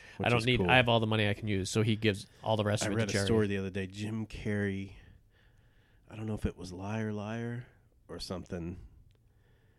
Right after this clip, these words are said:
Speaker 1: took zero salary and just f-, got thirty-six percent of the box office.
Speaker 2: Interesting. Check up how much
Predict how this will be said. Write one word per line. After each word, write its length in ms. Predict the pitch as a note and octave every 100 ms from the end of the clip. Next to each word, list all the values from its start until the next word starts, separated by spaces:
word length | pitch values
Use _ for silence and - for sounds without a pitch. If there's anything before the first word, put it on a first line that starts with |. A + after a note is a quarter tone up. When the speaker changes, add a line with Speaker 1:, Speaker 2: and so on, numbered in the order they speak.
| _ _ _ _ _ _ _ _ _ _ - _ -
Speaker 1:
took 200 | A#2+ G2
zero 300 | G2+ G#2 G2+
salary 680 | - G2 F2+ F2 F2 - _ _ _ _ _ _ -
and 140 | G2
just 260 | F#2+ E2+ - _ -
f-, 140 | - _ -
got 240 | F#2 -
thirty-six 500 | - G#2+ G2 - -
percent 380 | - D#2+ F#2+ E2+ _ _
of 160 | F2+ E2
the 80 | E2 - _ _ _ _
box 300 | - D#2 - E2
office. 540 | C#2+ - - - - -
Speaker 2:
Interesting. 480 | B2+ A2 - G2 - _ _ _ _ _ _ _ _ _ _ _ _ _ _ -
Check 160 | A2+
up 120 | A2
how 100 | -
much 280 | G#2 G2 -